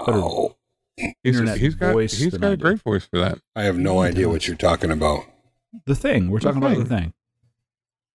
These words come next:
Speaker 2: We're talking about my thing?
Speaker 1: No, sorry.
Speaker 2: Jeez,
Speaker 3: We,
Speaker 2: guys,
Speaker 3: we
Speaker 2: this
Speaker 3: were,
Speaker 2: is like,
Speaker 3: we were talking well of it.
Speaker 2: this is
Speaker 1: Well, we were talking about how your thing might be better than my thing.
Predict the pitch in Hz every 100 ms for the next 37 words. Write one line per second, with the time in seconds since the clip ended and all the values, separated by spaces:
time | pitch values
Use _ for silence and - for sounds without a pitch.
0 | _ _ _ 180 - 170 143 160 123 104
1 | - 80 92 131 _ _ - - _ _
2 | _ 110 85 - - 90 82 82 - _
3 | _ _ - 1077 - - - _ - -
4 | _ 156 - 120 139 110 139 139 110 113
5 | 110 95 147 165 110 95 98 175 101 90
6 | - _ _ _ _ _ 123 104 87 76
7 | 76 85 _ _ _ _ - 147 147 143
8 | 160 143 135 131 127 151 147 123 117 113
9 | 123 113 104 123 196 82